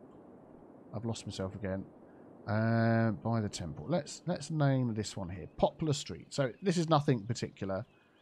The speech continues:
This is now gonna be Sake Way. There we go. Excellent. Yay. Good. Uh, right, okay. Uh, let's continue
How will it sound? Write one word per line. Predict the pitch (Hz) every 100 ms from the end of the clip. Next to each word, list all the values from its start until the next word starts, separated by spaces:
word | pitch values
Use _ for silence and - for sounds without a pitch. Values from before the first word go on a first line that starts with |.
| _ -
This | 139
is | 143
now | 143 135
gonna | 123 120
be | 120 104 110 - _ _ - - - - - - - - - - -
Sake | - 92 90
Way. | 104 98 143 98
There | 87 123
we | 127
go. | 202 - _ _ - _ _ _ - - -
Excellent. | 220 - 208 120 - - - - - - - _ _ _ _ _ -
Yay. | 214 208 202 190 185 175 151 139 131 120 107 101 - _ _ - - -
Good. | - - - - - - - - - - - - - - - - - - - - - - - - - - - - - - -
Uh, | 117 113
right, | 160 123 113
okay. | - 156 139 -
Uh, | 117 117 120 123 120
let's | 127 123
continue | 117 - 170 117